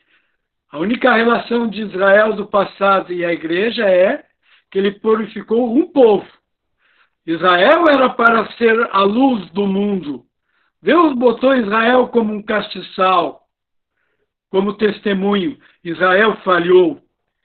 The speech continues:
E agora, nos nossos dias, é a igreja do Senhor Jesus, o seu corpo, representado por cada igreja local. Mas somos, nós somos testemunhos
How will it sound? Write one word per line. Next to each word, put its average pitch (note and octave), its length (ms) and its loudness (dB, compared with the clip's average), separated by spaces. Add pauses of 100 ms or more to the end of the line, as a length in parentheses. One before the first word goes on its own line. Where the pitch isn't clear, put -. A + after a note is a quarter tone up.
(340)
E E3 60 -8
agora, G#3+ 560 2 (240)
nos F3+ 220 -10
nossos C4 520 -2
dias, C#4 400 2 (480)
é G3 140 0
a G3+ 180 2
igreja A#3+ 540 0
do B3 180 -10
Senhor C4 380 -2
Jesus, A3 460 -4
o F3+ 100 -10 (100)
seu D#4+ 200 -4
corpo, B3+ 580 0 (600)
representado G#3 920 -4
por G#3+ 260 -12
cada B3+ 500 -2
igreja C#4 560 -4
local. G3+ 840 -2 (1400)
Mas G3+ 400 -4
somos, C4 400 -4 (400)
nós F#3+ 260 -8
somos C#4 420 -2 (160)
testemunhos C4 1200 -4